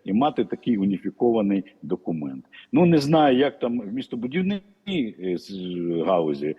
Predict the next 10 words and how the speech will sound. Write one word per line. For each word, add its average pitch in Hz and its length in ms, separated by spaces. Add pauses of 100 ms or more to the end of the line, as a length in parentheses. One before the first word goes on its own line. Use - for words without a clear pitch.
(260)
але 117 220
в 117 80
житлі, 165 560 (140)
на 110 120
превеликий 135 340
жаль, 123 140
сталих 127 480
норм 120 260
таких - 320
немає. 131 580